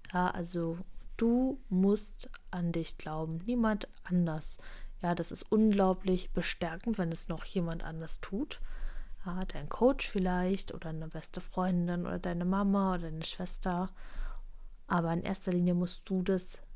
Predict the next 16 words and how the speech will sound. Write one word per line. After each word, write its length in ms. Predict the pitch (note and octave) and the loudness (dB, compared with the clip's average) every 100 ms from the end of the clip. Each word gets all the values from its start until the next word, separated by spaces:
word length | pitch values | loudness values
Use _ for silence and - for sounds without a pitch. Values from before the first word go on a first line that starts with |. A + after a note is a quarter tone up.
| - | -4
selbst 540 | - F#3 F3 - - | 2 2 2 -2 -6
tun. 400 | - F#3 E3+ F3+ - | -4 -2 0 -2 -6
Glaube 400 | - F#3+ G3 G3+ | -2 2 2 2
in 180 | - F#3+ | 2 2
dich 360 | F#3 G#3+ - - - | 2 0 -2 -12 -8
und 360 | - F#3 F3+ - | 0 2 2 -2
glaube 400 | - F3+ F3+ F3 | 0 2 2 0
an 160 | F3 F3 | 0 0
deinen 240 | E3+ E3+ | 0 -2
eigenen 520 | F3 E3+ F3 E3 D#3+ | -2 0 2 2 0
Weg. 360 | D#3 D#3 - - - - - - | -4 -6 -8 -10 -14 -16 -12 -10
Faith. 520 | - E3+ D#3+ D3+ - - - - - - - - - - - - - - - - - - - - - - - - - - - - - - - - | -6 -4 -4 -6 -8 -8 -8 -8 -10 -10 -10 -8 -6 -6 -4 -6 -6 -8 -6 -8 -8 -10 -8 -6 -4 -6 -10 -14 -16 -16 -16 -14 -16 -16 -14 -10
Yes. 540 | E3 - - - - - - - - - - - - | -8 -4 -4 -4 -6 -10 -14 -14 -14 -14 -14 -12 0
Und 480 | F#3+ F#3+ F#3+ - - - - | 4 6 6 2 -6 -12 2
Nummer 500 | F3+ F3 E3 E3 F3 - - - - - - - - - - - - - | 4 6 4 0 -2 -4 -14 -18 -20 -18 -16 -16 -16 -16 -16 -18 -20 -4
drei 520 | F#3+ G3+ G#3+ F3 - | -2 2 4 2 -2